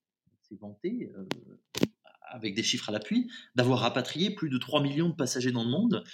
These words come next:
durant la pandémie. Donc, donc cette, euh,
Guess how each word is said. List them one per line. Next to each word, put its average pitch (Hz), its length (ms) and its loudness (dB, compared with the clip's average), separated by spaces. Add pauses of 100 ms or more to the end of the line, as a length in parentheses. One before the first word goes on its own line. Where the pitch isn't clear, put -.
(220)
durant 127 240 4
la 143 100 4
pandémie. 185 440 2 (360)
Donc, 135 240 4
donc 151 200 4
cette, 170 360 2
euh, 117 440 2